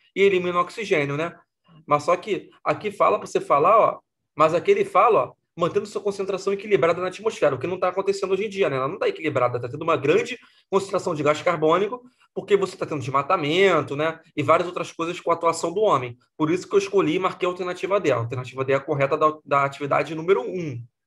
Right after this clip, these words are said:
Atividade número dois, nem toda a energia do Sol fica retida na Terra, pois parte é liberada para o espaço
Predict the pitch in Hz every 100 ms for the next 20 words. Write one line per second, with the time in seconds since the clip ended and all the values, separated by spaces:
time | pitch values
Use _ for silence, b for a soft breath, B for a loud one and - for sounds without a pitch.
0 | _ _ _ _ _ _ _ _ _ _
1 | 208 208 202 180 175 170 170 165 139 147
2 | 156 - _ _ 185 254 262 220 196 180
3 | 160 131 170 156 135 156 180 - 185 185
4 | 170 170 156 160 185 185 131 117 117 _
5 | _ _ _ _ 143 120 120 180 202 202
6 | 175 156 143 143 143 131 139 - 165 180
7 | -